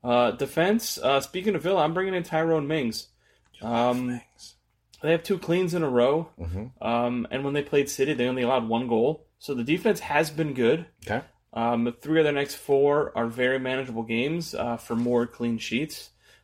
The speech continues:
Speaker 1: Uh, so for this little run here, I'm gonna go with, uh, Tyrone Mings. Um, and I'm gonna take out, uh, Connor Cody. Um,
Speaker 2: Interesting.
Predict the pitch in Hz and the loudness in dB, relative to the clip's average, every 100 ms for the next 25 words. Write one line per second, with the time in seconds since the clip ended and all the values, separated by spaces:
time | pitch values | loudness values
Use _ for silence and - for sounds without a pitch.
0 | _ 107 110 113 - 120 120 113 - 120 | _ -6 -6 -6 -4 0 2 0 -2 -2
1 | 131 - _ 143 127 120 117 117 - _ | -2 -4 _ 0 2 2 0 -4 -12 _
2 | _ _ _ _ _ - 139 143 127 113 | _ _ _ _ _ -8 -4 -4 -2 -2
3 | 113 113 117 113 113 95 110 - 113 - | -2 -2 -4 -4 -2 -2 -4 -6 -10 -8
4 | 117 113 123 127 113 - _ _ - _ | -6 -4 -2 -2 -4 -10 _ _ -20 _
5 | _ - 113 113 117 - 131 147 165 170 | _ -2 2 2 0 -2 -2 0 0 0
6 | 151 - 160 147 147 113 113 135 - _ | -2 -2 -4 -4 -6 -4 2 2 2 _
7 | 127 107 113 - 131 117 - 123 131 147 | -2 0 -2 -4 -4 -4 0 0 2 0
8 | 151 _ _ _ _ _ 107 120 123 170 | -6 _ _ _ _ _ 4 4 4 2
9 | 95 - 82 | -4 -6 -8